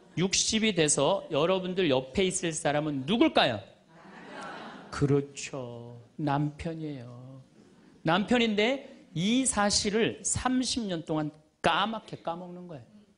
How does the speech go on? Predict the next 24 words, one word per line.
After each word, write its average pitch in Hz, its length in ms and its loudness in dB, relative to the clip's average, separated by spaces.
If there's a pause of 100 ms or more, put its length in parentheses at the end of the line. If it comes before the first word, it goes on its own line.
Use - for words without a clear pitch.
(180)
이 143 120 0
사실 143 300 -6
삼십 208 380 -6
년 139 120 -6
동안 127 260 -4
까맣게 214 580 0
까먹고 196 640 4 (320)
누구한테 247 600 4
삼십 262 360 0
년 220 220 0
동안 208 260 2
미쳐 190 260 2
있어요? 233 360 4 (640)
자식한테 190 840 4
미쳐 131 340 -4
있는 131 280 -2
거예요. 110 640 -8 (360)
네, 120 120 -4
자식한테 175 520 0
미쳐 160 260 0
있다가 202 460 4 (320)
이제 240 180 4
자식이 254 600 2
떠나면은, 285 640 6